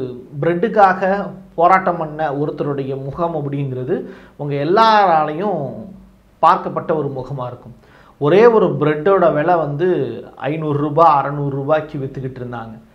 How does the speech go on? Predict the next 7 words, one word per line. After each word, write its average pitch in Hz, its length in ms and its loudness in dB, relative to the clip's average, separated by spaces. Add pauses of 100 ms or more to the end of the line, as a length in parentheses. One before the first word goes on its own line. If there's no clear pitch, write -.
(280)
அந்த 156 220 -2
நிலைமையை 214 420 4 (220)
சீர் 214 300 -6
செய்தவர் 139 460 -2
தான் 170 160 2 (380)
ரணில் 160 340 -2
விக்ரமசிங்கே. 131 760 -6